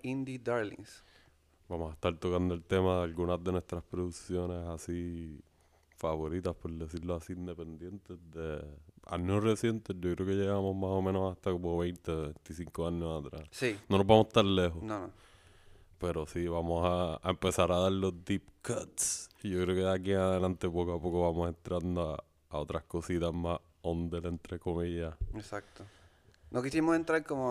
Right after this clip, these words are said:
Speaker 1: a las típicas indie. Bueno, tocamos algunas indies que son con-, bastante conocidas.
Speaker 2: Sí, sí, nos fuimos como que por género, maybe,
Speaker 1: Sí.
Speaker 2: like, algunas, o sea, no nos vamos por categorías en específico, pero,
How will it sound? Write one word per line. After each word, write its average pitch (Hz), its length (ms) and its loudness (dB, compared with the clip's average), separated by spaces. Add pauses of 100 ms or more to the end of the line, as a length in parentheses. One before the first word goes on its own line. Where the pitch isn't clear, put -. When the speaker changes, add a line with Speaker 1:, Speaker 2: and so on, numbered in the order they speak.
Speaker 1:
a 110 60 -2 (240)
las 104 180 -6 (200)
típicas 120 560 2 (200)
indie. 117 360 -2
Bueno, 127 320 2 (320)
tocamos 113 260 -2
algunas 135 300 -2
indies 120 380 -4
que 110 160 -6
son 113 200 -6
con-, 113 300 -8
bastante 110 380 -8
conocidas. 117 400 -4
Speaker 2:
Sí, 127 180 8
sí, 135 180 8
nos 131 140 10
fuimos 107 240 6
como 123 220 6
que 127 100 6
por 127 160 4 (100)
género, 101 600 2
maybe, 87 1080 -2
Speaker 1:
Sí. - 160 -14
Speaker 2:
like, 82 240 -2
algunas, 87 500 0
o - 60 -16
sea, 101 200 6
no 98 220 8
nos 107 140 8
vamos 120 240 10
por 123 240 2
categorías 120 540 6
en 120 80 6
específico, 110 600 0
pero, 85 400 2